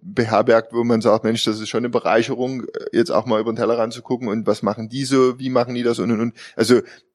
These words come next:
das ist das, was ich meine. Dann, wenn man dann das große Ganze sieht, dann kommt man wieder runter und sagt, Mensch, eigentlich passt alles und eigentlich ist das so super, wie es ist.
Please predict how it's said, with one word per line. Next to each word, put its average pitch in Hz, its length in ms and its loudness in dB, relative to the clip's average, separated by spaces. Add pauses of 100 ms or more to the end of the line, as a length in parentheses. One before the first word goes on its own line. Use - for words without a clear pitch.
(260)
das 117 300 2
ist 120 120 -6
das, 120 120 2
was 117 120 2
ich - 60 -10
meine. 113 200 4
Dann, 101 240 0
wenn 110 100 4
man 117 100 2
dann 110 100 0
das 117 140 -6
große 110 280 -2
Ganze 143 420 -2
sieht, 151 380 -12 (320)
dann 123 160 2
kommt 120 160 -4
man 123 140 0
wieder 110 120 2
runter 123 260 2
und 120 80 0
sagt, 113 220 2
Mensch, 107 180 -4
eigentlich 110 400 -4 (100)
passt - 320 -6
alles 107 320 0
und 110 160 -6
eigentlich 110 360 -4
ist 104 180 -6
das - 360 -4 (100)
so 123 260 -4
super, 117 380 0
wie 113 80 0
es - 160 -4
ist. 135 320 0